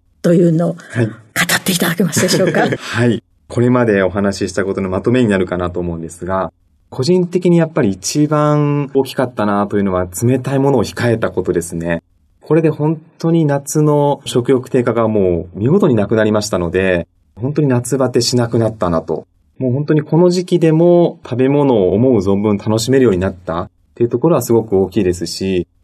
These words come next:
Speaker 2: やっぱりちゃんと食事が取れるということは栄養も取れますので、体調もすごく良くなったなというふうに感じています。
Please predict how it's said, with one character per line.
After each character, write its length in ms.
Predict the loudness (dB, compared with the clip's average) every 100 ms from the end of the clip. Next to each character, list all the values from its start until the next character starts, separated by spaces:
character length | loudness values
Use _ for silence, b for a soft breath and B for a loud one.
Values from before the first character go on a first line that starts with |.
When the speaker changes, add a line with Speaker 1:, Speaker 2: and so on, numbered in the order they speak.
| _ -4
Speaker 2:
や 60 |
っ 20 |
ぱ 60 | -2
り 80 | -2
ち 100 | 0
ゃ 80 | -2
ん 80 |
と 140 | 0 -2
食 260 | -2 -2
事 100 | 0
が 100 | 2
取 140 | 2 2
れ 40 |
る 100 | 0
と 80 | 0
い 40 |
う 40 | 0
こ 100 | 0
と 100 | 0
は 100 | 2
栄 140 | 2 2
養 160 | 4
も 120 | 2 2
取 160 | 2
れ 40 | 2
ま 120 | 0
す 120 | -2
の 160 | -4 -2
で、 300 | -2 -4 -4
体 200 | 0 0
調 160 | 2 0
も 100 | 0
す 120 | 0
ご 120 | 0
く 280 | 0 -2 0
良 120 | 0 2
く 100 | 0
な 80 |
っ 80 | -2
た 80 | -4
な 160 | -4 -2
と 80 |
い 80 | -2
う 60 | 0
ふ 60 |
う 60 | 0
に 140 | 0
感 240 | -2 -4 -4
じ 100 | -4
て 100 | -6
い 80 | -6
ま 140 | -8
す。 140 | -10